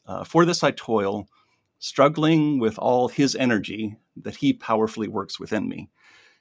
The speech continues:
And so it's, you know, he does, you know, he's toiling, but it's not with his own energy, it's with the Lord's energy. And it's not him working it, it's the, it's the energy that the Lord is working within him. So, um, he's also then see,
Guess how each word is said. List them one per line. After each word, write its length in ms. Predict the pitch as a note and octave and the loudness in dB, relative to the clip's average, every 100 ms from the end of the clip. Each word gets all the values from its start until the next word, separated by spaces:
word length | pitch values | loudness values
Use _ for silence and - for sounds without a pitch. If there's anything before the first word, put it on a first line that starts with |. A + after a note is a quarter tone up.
| _ | _
And 140 | G#2+ | -6
so 160 | F#2+ G2+ | 0 0
it's, 360 | G2+ - - - | 0 -4 -10 -10
you 140 | A#2 G2 | -4 -4
know, 80 | |
he 100 | G2 | -4
does, 400 | A2 A2+ G2+ - - - | 2 4 2 -2 -12 -18
you 320 | F#2 G#2+ F#2 | -8 -6 -6
know, 80 | F2+ | -8
he's 420 | - C3+ B2 - - | -4 -2 -2 -4 -2
toiling, 540 | B3 C#4 G#2+ G#2+ G#2+ | 0 2 0 -2 -4
but 140 | A#2 | -2
it's 240 | A2 G#2+ - _ _ - | -2 -4 -10 _ _ -6
not 260 | A2+ A#2+ | 0 0
with 100 | A#2+ | 0
his 140 | A#2 B2+ | 2 4
own 120 | A#2+ | 4
energy, 360 | G2 F2 G2 | 2 -2 -4
it's 160 | A2 - | -6 -4
with 160 | G2+ - | -6 -2
the 60 | |
Lord's 280 | G#2 A2+ F#2+ | 2 4 2
energy. 460 | F2+ F#2+ G2+ A2+ A2 - _ _ - | -4 -6 -8 -10 -12 -20 _ _ -8
And 160 | G2 | -6
it's 140 | G2 - | -4 0
not 300 | G2 - - - | 0 -2 -10 -20
him 360 | - B2+ A2+ G#2+ | 2 4 6 4
working 300 | E3 G2+ G2 | 0 -2 -2
it, 120 | G#2+ | -2
it's 160 | F#2 | -4
the, 220 | - F2+ - | -8 -14 -14
it's 380 | - F#2 - - - | -14 -12 -10 -10 -10
the 140 | G2 _ _ _ | -14 _ _ _
energy 300 | G#2+ G2+ G#2 | -2 -2 -2
that 180 | G2+ F#2+ | -4 -4
the 80 | G2 | 0
Lord 260 | A2 A2 | 4 4
is 140 | G#2 G2+ | 4 -4
working 240 | G2+ G2 | -8 -8
within 260 | F#2 G2 - | -6 -6 -8
him. 320 | - E2 - | -8 -10 -6
So, 340 | - - - - - - _ - | -6 -6 -8 -16 -20 -20 _ -14
um, 260 | - - | -14 -10
he's 300 | G#2 - - - | -8 -6 -6 -2
also 260 | A2 A2 A2 | 0 2 2
then 160 | G#2+ | 2
see, 300 | G#2 - A2 | 2 -2 -6